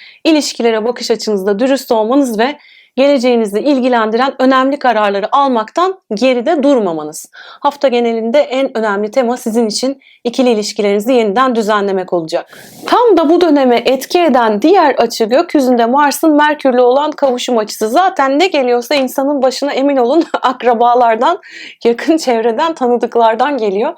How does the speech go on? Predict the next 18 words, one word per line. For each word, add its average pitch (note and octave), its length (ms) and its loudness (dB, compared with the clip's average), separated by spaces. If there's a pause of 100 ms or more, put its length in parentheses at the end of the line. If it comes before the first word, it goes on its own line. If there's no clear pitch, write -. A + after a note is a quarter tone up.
(380)
Sizin D4 340 2
de D4+ 140 0
bu D#4 60 2
hafta C#4+ 300 2
genelinde C4+ 460 0
akraba, B3 760 -2
eş, B3 260 -4
dost C4 260 0
ilişkilerine A#3+ 600 -4
bir - 120 -4
ekstra A3 440 -2
dikkat G#3 240 -4
etmeniz F#3+ 400 -2
gerekiyor. G#3 400 -2
Çünkü A#3+ 400 -2 (500)
hafta A#3 360 0
geneli A3+ 440 0
bunların, B3 460 2